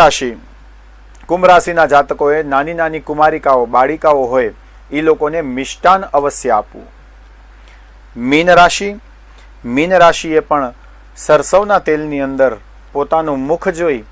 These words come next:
અને એ તેલ પીપળાના મૂળમાં મૂકી દેવું, આખે આખા પાત્ર સહિત, જેથી ગ્રહોની નકારાત્મકતા નિષેધ થાય અને તમને શ્રેષ્ઠ ફળ પ્રાપ્ત થઈ શકે. નમસ્કાર. આજનો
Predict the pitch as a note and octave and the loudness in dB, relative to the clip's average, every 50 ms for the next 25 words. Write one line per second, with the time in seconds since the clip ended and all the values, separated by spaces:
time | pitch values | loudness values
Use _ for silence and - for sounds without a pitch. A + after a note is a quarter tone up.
0 | - - - - - - - C3+ B2+ B2+ B2+ - - D3 D#3+ F#3+ F#3+ - - D#3 | -20 -20 -20 -20 -20 -12 -10 -6 -6 -6 -8 -8 -8 -6 -6 -6 -6 -4 -2 0
1 | D3 C#3+ C#3+ C#3+ D3+ F3 G#3 - - - - - - - - - D3+ D3+ D3 E3+ | 0 0 0 -2 -8 -10 -12 -18 -20 -20 -20 -20 -20 -20 -10 -8 -8 -4 0 2
2 | E3 E3+ E3+ E3 E3 E3 E3+ F3+ F3 D3 C3+ C#3 D3 D3+ D#3 D#3+ D#3+ D#3 D3+ C#3+ | 4 4 4 4 2 0 0 0 -2 -6 -6 -6 -4 -6 -4 -4 -2 -4 -4 -4
3 | C#3+ C#3+ - D#3+ D#3 C#3+ C3+ B2+ A#2+ G#2+ A2 - - - - - C3 C3+ - - | -8 -12 -10 -8 -4 -4 -4 -4 -4 -8 -14 -18 -20 -18 -6 -4 -4 -2 -2 0
4 | D3+ C#3+ C#3 - D#3 E3 E3 - C#3 C3+ C3 - - C3+ A#2+ - C3 G#2+ A2+ A2 | 0 0 0 2 0 -2 0 0 0 0 0 0 -4 -4 -4 -4 -6 -6 -6 -8
5 | - - - - - - - - - - A2+ A#2+ C3+ C3+ - C#3 C3+ A2 B2+ C3+ | -12 -14 -20 -20 -20 -20 -20 -20 -20 -14 -6 -4 -4 -4 -4 -8 -8 -2 0 0
6 | C3+ C3+ C3+ C#3 C#3 C3 B2+ B2+ B2 - C3 B2 B2 B2 - C3 B2+ B2 - - | 2 2 0 -2 -4 -4 -6 -6 0 0 0 0 0 -2 -4 -10 -10 -10 -6 -4
7 | C3 D3 F#3+ B3 C#4 - - - - - - - A#2+ A#2 A#2+ A#2 A#2 A2+ A#2 B2 | -4 -4 -4 -6 -14 -20 -20 -20 -20 -20 -20 -20 -18 -16 -14 -14 -14 -12 -10 -10
8 | C3 - - F3 G3+ F#3+ E3+ D#3+ - A#2 G#2+ G2+ - - - - - - A#2+ B2 | -10 -8 -6 -6 -6 -6 -8 -8 -4 -4 -4 -4 -6 -16 -20 -20 -16 -14 -10 -10
9 | A#2+ A2 B2+ B2 B2+ B2 A#2 - - A#2+ A#2+ - - - A2+ - - B2 D#3 F3+ | -6 -6 -6 -6 -6 -10 -12 -10 -8 -8 -8 -8 -8 -16 -16 -10 -8 -8 -8 -8
10 | E3+ - B2 A#2 - - B2 - - A2 - - G2+ - - F#2 - - - - | -10 -6 -6 -6 -6 -6 -14 -14 -14 -16 -16 -16 -20 -20 -20 -20 -20 -20 -20 -20
11 | - - - - - - - - - B2 A#2+ A#2+ B2 A2+ - - - F2+ F#2 - | -20 -20 -20 -20 -20 -20 -20 -20 -16 -10 -8 -8 -8 -8 -10 -10 -12 -12 -12 -16
12 | - - - - - - - D3 D#3+ D3+ E3 F3+ F#3 | -20 -20 -20 -20 -14 -2 2 2 2 2 2 -4 -4